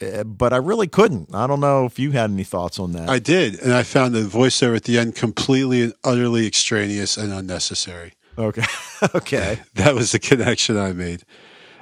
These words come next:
Speaker 2: I was like,
Speaker 1: Uh.
Speaker 2: I mean, they're just putting it there just to, and that,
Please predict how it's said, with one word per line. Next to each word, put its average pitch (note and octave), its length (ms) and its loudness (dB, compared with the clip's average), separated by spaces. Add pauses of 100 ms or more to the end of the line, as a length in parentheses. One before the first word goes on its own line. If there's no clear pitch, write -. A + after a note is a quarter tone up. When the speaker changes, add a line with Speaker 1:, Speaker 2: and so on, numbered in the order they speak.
(120)
Speaker 2:
I A#3 60 8
was B3+ 140 2
like, G#3 140 2
Speaker 1:
Uh. F#3+ 300 0
Speaker 2:
I - 40 4
mean, G#3+ 140 2
they're G#3 120 4
just F#3 240 -2
putting G3 240 2
it B2 100 -2
there B2+ 160 2
just A#2+ 280 0
to, A#2+ 120 -2 (180)
and B2+ 140 2
that, C3 180 2